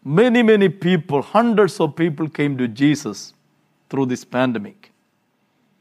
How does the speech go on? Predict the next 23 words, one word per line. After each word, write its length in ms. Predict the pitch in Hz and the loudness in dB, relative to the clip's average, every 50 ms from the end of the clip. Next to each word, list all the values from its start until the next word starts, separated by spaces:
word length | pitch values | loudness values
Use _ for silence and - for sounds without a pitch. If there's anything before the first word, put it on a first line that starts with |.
| _ _ _ _ _ _ - | _ _ _ _ _ _ 2
We 120 | 165 175 | 2 4
have 120 | 165 165 | 4 4
an 80 | 165 160 | 2 2
online 880 | 156 147 147 147 - - 156 170 202 208 208 196 185 180 170 160 143 - - | 0 0 -2 -4 -4 -2 2 4 4 6 6 4 4 4 2 0 -4 -6 -4
training 340 | - 165 170 170 170 156 135 | -2 0 0 2 0 -2 -2
program 500 | - 151 151 151 151 139 143 135 135 123 | 0 0 0 0 2 0 0 -2 -2 -2
going 360 | 117 139 143 143 147 147 143 | 0 0 0 0 0 -2 -2
on. 200 | 147 151 151 147 | -4 -4 -4 -4
We 120 | 131 127 120 | -4 -2 0
have 200 | 127 123 117 120 | 0 0 0 -2
a 220 | 120 117 113 117 _ _ - _ _ _ _ _ _ _ - | -2 -4 -4 -6 _ _ -20 _ _ _ _ _ _ _ 0
thirty-six 960 | - 165 175 160 - - - 160 147 - - - - - 196 202 - - - | 0 0 0 0 -2 -2 -2 -2 -2 -4 -8 -6 -2 -2 -2 -2 -4 -4 -2
of 180 | 165 151 139 135 | -2 -2 0 0
them 140 | 151 139 | -2 0
in 120 | 135 131 123 | 0 -2 -2
the 80 | 131 | -4
training. 500 | 117 - 135 135 139 143 147 151 180 185 - - - - _ - | -4 -2 -2 0 0 0 -2 -4 -6 -8 -12 -20 -20 -20 _ -4
Around 360 | - 165 180 190 190 175 156 - | 0 0 2 2 0 -2 -4 -6
fifteen 520 | - - 226 196 190 - - 233 226 202 | -2 0 0 0 -2 -2 -2 0 2 2
or 120 | 180 170 | 2 2
sixty 640 | 147 - - - - 185 156 - - - - 190 170 | 0 -2 -6 -6 -6 -6 -6 -8 -10 -4 -2 2 2
of 180 | 160 143 135 131 | 2 0 0 -2
them 200 | 156 147 147 | -2 -2 -2